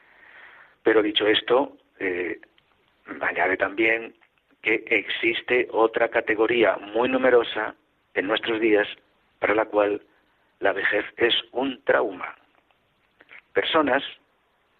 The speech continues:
dice, que frente al pasar de los años asumen actitudes que van desde la resignación pasiva hasta la rebelión y el rechazo.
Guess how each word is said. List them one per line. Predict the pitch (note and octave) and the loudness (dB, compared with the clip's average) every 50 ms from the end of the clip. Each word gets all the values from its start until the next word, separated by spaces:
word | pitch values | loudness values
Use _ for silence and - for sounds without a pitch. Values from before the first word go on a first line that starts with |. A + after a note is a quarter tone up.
| _ _ | _ _
dice, | - - A#2+ A2 - A2+ A2+ - - _ _ - - - - - - - - _ | -8 -6 -4 -2 0 0 -2 -2 -4 _ _ -20 -20 -20 -18 -16 -16 -18 -14 _
que | - C3+ B2+ | -2 -2 -2
frente | - - A#2+ A#2 A2+ A2 A2 G#2 - G#2+ G#2 G#2+ - - - _ | -2 0 2 2 2 0 -2 -2 0 2 2 2 0 -4 -8 _
al | - G#2+ G#2 G#2+ - | -2 -2 -2 -2 -4
pasar | - F#2+ - - D#3 E3 D#3+ | -6 -4 -2 0 0 2 2
de | D#3+ | 2
los | D3 C#3+ - - | 2 2 2 2
años | C#3 C3+ A#2+ A2 A2 A2+ A2+ - - - - _ _ _ _ _ _ _ _ | 2 2 2 0 -2 -2 -2 -4 -8 -12 -16 _ _ _ _ _ _ _ _
asumen | - - - - C#3 C#3+ C#3+ D3 | -4 -2 0 2 2 2 4 2
actitudes | C#3+ - - C#3 C#3 C3 B2+ A2+ A#2+ A#2+ - - - _ - - - - - _ - | 2 0 -2 -4 -4 -2 0 2 2 2 0 -2 -12 _ -20 -20 -20 -20 -20 _ -4
que | - F#2+ | 0 2
van | A#2 A#2+ A2 G2 F2 - _ _ _ - - - - - - - | 2 2 0 -2 -6 -16 _ _ _ -20 -20 -20 -20 -20 -20 -20
desde | - A2 B2 B2 A#2+ G#2+ A#2 A2+ | -8 -2 0 0 2 2 4 4
la | A2+ A2+ A2+ A2 | 4 4 4 2
resignación | A2 A2+ A2 G2+ - - A2 A2 G#2+ G#2 G2+ G#2 - C#3 D#3+ E3+ D#3 - | 2 0 0 0 0 -2 -2 -2 0 0 -2 0 2 2 2 2 2 0
pasiva | C3 A2 - - B2+ C3+ C#3+ D#3 D3 - - | 0 0 0 -2 0 0 2 0 0 -2 -4
hasta | A#2+ A2 - - - G2+ G2 - - - | -6 -6 -6 -4 -4 -2 -2 -2 -4 -4
la | A2 G#2+ G#2 G2+ G2 - - - - | 0 2 2 2 0 -2 -6 -10 -10
rebelión | - - G2+ G#2 G2 F#2+ F2+ D#2+ E2 F#2 A2 A#2+ C3 C3+ C3+ C3+ - - - - _ _ _ _ _ _ | -6 -2 0 0 0 0 -4 -8 -4 0 2 2 2 0 -2 -6 -10 -18 -20 -20 _ _ _ _ _ _
y | _ - G#2 G2+ | _ -4 -2 -2
el | F#2+ - | -2 0
rechazo. | - F2+ F2 - - - - - - - | -2 -4 -4 -2 -2 -2 -2 -2 -6 -10